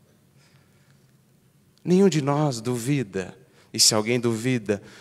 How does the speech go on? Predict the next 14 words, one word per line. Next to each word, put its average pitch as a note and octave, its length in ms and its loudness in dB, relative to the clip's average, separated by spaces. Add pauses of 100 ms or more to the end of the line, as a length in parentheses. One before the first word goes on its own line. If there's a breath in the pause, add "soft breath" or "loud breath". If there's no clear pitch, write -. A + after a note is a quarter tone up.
(100)
bastaria A#2+ 420 0
olhar A2+ 320 6
para A2 220 0
o - 20 -2
infinito, A2 640 -8 (480 soft breath)
para C3+ 160 8
aquilo D#3+ 340 0
que D3 200 2
hoje D3 260 6
os A2+ 80 -2
telescópios A2+ 800 -2
nos A#2 160 -6
permitem G2+ 500 -6
ver. G#2 440 -8